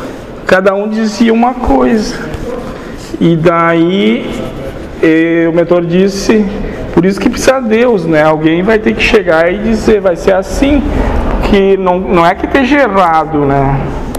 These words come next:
Mas cada um tem um pensamento e uma vontade, então como é que Deus vai contentar todo mundo? Então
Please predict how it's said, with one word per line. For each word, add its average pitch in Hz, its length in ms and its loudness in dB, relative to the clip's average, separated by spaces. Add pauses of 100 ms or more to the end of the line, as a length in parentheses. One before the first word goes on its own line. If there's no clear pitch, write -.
(360)
Mas 156 180 2
cada 185 240 2
um 202 100 -2
tem 233 140 0
um 240 120 0
pensamento 247 720 0
e 277 40 2
uma 254 160 2
vontade, 247 640 0
então 202 220 2
como 220 220 2
é 208 60 0
que 208 100 -6
Deus 220 180 2
vai 233 120 -2
contentar 214 760 0 (800)
todo 180 260 2
mundo? 202 460 2
Então 170 440 0